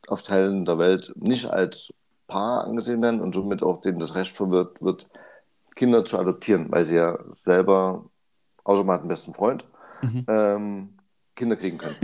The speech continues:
Speaker 2: <laughs> Das war jetzt eine ganz schön lange Frage. Ähm, ja, also ich glaub, das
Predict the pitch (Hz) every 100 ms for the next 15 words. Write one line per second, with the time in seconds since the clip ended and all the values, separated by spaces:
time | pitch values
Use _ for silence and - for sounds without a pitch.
0 | - - - _ _ - - - - -
1 | - _ - - - _ 120 - 117 110
2 | - 104 113 - 117 110 113 - - 101
3 | 104 - _ _ _ - 151 143 135 131
4 | 127 _ _ _ _ - 127 117 - 139
5 | 156 - 165 170 - _ _ _ _ _
6 | _ _ _ _ _ _ _ _ _ _
7 | - 123 -